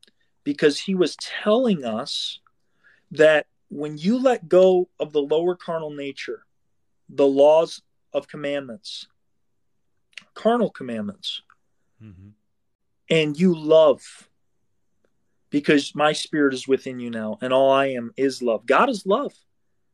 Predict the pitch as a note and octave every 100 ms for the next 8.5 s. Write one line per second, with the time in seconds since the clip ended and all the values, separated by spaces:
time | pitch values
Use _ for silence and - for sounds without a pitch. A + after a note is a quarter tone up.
0 | _ A2+ F#2+ G2 - - - - F3+ C#3
1 | F3 D#4 B3 E3 E3 - G#3+ D#4 F#3+ -
2 | F3 - A3 C4 - C3 C#3+ E3+ A3 G#3+
3 | F#3+ F#3 D3 B2 C#3 G3 G3+ - - _
4 | _ _ _ _ _ - G#3 - A3 G#3
5 | G3 G3+ F#3+ E3+ - - C3 A#2+ - _
6 | _ _ _ _ _ _ _ G#2 F2 G2
7 | F#2 _ _ _ _ _ _ _ _ A#3
8 | D3+ F3+ F3 E3+